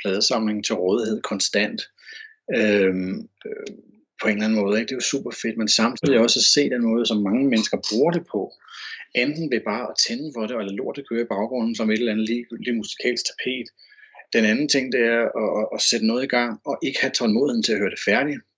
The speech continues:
Fordi der er jo hundredtusind andre, hvis ikke millioner af andre sange, der ligger og venter. Øh, og den der uro, der er i den, den, den, den, den kan jeg godt synes er, er lidt uhyggelig til tider.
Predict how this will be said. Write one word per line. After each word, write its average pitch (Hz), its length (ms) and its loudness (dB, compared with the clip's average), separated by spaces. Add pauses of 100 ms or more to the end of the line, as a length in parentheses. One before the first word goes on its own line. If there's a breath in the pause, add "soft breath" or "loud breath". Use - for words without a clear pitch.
(400 soft breath)
Fordi 120 180 0
der 113 100 0
er 101 60 2
jo 101 120 -4 (180)
hundredtusind 151 640 -2
andre, 98 340 -8 (220)
hvis 117 180 -4
ikke 113 340 2 (540)
millioner 165 440 2 (300)
af 120 100 0
andre 107 300 0
sange, 107 320 2
der 110 60 4
ligger 110 280 4
og 107 100 -2
venter. 107 400 -2 (840 loud breath)
Øh, 120 320 -4
og 139 140 -2
den 120 140 0
der 127 160 0
uro, 165 540 4
der 107 80 -6
er 104 80 -4
i 104 60 -4
den, 98 180 -6
den, 170 260 -4
den, 160 380 -4
den, 143 240 -4
den 151 120 -2
kan 139 100 -6
jeg 123 80 -2
godt 110 160 0
synes 110 260 -4
er, 101 400 -2 (800)
er - 60 -2
lidt 107 180 4
uhyggelig 123 460 -6
til 110 120 -4
tider. 110 460 -4